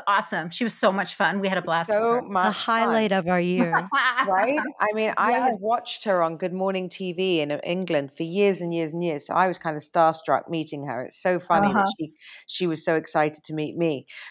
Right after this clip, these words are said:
Speaker 2: But, like, you know, I honestly, you know, love her. My podcast is called Divorce Not Dead.
Speaker 1: Mm-hmm.
Speaker 2: And, uh, you know, I, I,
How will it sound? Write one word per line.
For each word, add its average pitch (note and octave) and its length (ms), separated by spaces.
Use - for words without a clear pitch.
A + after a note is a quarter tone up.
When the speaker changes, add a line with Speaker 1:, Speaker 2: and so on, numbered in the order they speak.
Speaker 2:
But, F#3 160
like, F3 240
you F3+ 80
know, E3 120
I E3+ 260
honestly, E3+ 680
you F3 120
know, D3+ 180
love F#3 360
her. - 240
My C4 320
podcast F#3+ 840
is F#3 180
called F3+ 240
Divorce E3 380
Not - 220
Dead. C#3+ 320
Speaker 1:
Mm-hmm. F#3 140
Speaker 2:
And, F#3 160
uh, D#3 40
you B3+ 120
know, C#4+ 120
I, A3+ 240
I, A#3 140